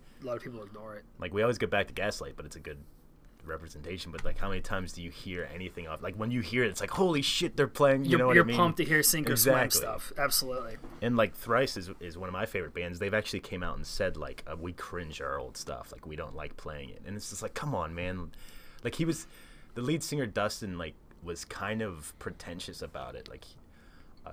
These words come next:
Speaker 2: 'cause somebody asked, like, "When you gonna play," it was the song, The Beltsville Crucible. Like, "When you gonna play The Beltsville Crucible again?"
Speaker 1: Mm-hmm.
Speaker 2: And he was like, "Never." He's like, "I know, like, it, it probably doesn't mean anything to you, but, like, to us, we all cringe when we hear it." And I'm thinking, like,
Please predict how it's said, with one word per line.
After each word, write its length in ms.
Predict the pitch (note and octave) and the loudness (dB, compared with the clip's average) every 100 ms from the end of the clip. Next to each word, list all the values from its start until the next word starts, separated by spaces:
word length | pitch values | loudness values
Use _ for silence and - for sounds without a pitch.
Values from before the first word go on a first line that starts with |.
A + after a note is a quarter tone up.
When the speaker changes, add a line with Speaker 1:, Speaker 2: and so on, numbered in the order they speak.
| - | -14
Speaker 2:
'cause 80 | - | -6
somebody 300 | B2 A#2 A2 | -2 0 2
asked, 200 | G2 F#2+ | 2 0
like, 120 | F#2 G2+ | -2 -2
"When 120 | G#2+ | -2
you 60 | G#2 | 0
gonna 180 | G2 | -2
play," 360 | F2 - F#2+ F2 | -4 -2 0 0
it 160 | D2+ F#2+ | -4 -6
was 120 | F#2+ | -6
the 100 | F2+ | -6
song, 260 | - E2+ | -6 -6
The 60 | D2+ | -8
Beltsville 420 | - E2+ - D#2+ | -6 -6 -6 -8
Crucible. 460 | - E2+ D#2 D2 B1 | -8 -10 -10 -10 -10
Like, 120 | A1+ | -8
"When 100 | E2+ | -8
you 60 | F2 | -6
gonna 140 | E2+ | -6
play 140 | D#2+ D#2+ | -6 -6
The 60 | D2+ | -6
Beltsville 360 | D2+ - C#2 | -8 -8 -12
Crucible 420 | - D#2+ - D#2 - | -12 -10 -6 -4 0
again?" 220 | C#3 B2+ | 0 0
Speaker 1:
Mm-hmm. 100 | A#2+ - - - - - - | -2 -2 -4 -6 -10 -12 -12
Speaker 2:
And 80 | D2+ | -10
he 120 | F2+ | -8
was 140 | E2+ | -8
like, 140 | D2+ C#2+ | -8 -10
"Never." 520 | E2 F2 E2 D2+ D2 | -4 -4 -4 -6 -10
He's 200 | F#2 E2+ | -8 -6
like, 140 | D#2+ D#2 | -6 -4
"I 100 | F2+ | -4
know, 240 | F2+ F2+ | -4 -4
like, 240 | F2+ E2 - - | -4 -6 -8 -16
it, 180 | - - | -18 -16
it 140 | - E2+ | -14 -10
probably 220 | F2+ E2 | -6 -6
doesn't 240 | E2 D#2+ | -6 -8
mean 140 | E2 E2 | -8 -8
anything 220 | E2 E2 | -8 -10
to 40 | D2+ | -10
you, 240 | D2+ E2 | -8 -8
but, 140 | D#2+ D#2+ | -8 -10
like, 140 | D2+ | -10
to 140 | - - | -12 -8
us, 240 | D#2+ D#2 | -8 -8
we 140 | - C#2+ | -10 -8
all 180 | C#2 - - - - | -8 -10 -14 -18 -16
cringe 420 | - D#2+ C#2+ - | -10 -10 -10 -12
when 120 | - | -14
we 80 | G1+ | -16
hear 220 | - A#1+ | -14 -14
it." 280 | - - - - - - - - - | -14 -16 -18 -20 -18 -16 -18 -18 -6
And 60 | |
I'm 60 | C3+ | -4
thinking, 280 | C#3 D3+ C3+ | -2 -2 0
like, 240 | A#2 - | 0 -2